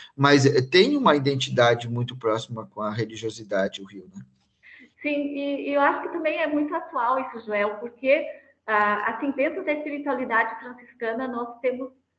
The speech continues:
Speaker 2: um grande compromisso com o cuidado da natureza, da casa comum, e trazendo presente o Papa Francisco, que nos últimos anos vem sendo, assim, aquele que levanta a bandeira da, da cuidado, da preservação da natureza,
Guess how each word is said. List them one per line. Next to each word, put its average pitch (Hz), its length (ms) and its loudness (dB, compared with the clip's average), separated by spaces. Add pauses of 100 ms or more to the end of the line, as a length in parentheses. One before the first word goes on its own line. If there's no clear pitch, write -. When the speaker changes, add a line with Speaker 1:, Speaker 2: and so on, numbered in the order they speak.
(320)
Speaker 2:
um 240 80 -6
grande 269 280 2
compromisso 262 840 -2
com 233 120 -10
o 240 140 -12
cuidado 233 500 0
da 214 120 -2
natureza, 208 720 -2
da 196 120 -6
casa - 380 -4
comum, 196 400 -8 (260)
e 196 60 -20
trazendo 214 400 -8
presente 220 420 -8
o - 40 -18
Papa 214 300 0
Francisco, 233 720 -10 (380)
que 233 80 -6
nos 220 180 -4
últimos 240 420 -6
anos 226 320 2 (160)
vem 247 480 0 (380)
sendo, 247 400 -2
assim, 247 400 -8
aquele 247 320 -4
que 262 100 -6
levanta 240 460 -2
a 233 60 -6
bandeira 220 800 0
da, 190 340 -2
da 208 100 -6 (120)
cuidado, 208 640 4
da 220 80 -4
preservação 214 640 -6
da 202 100 -6
natureza, 202 760 -4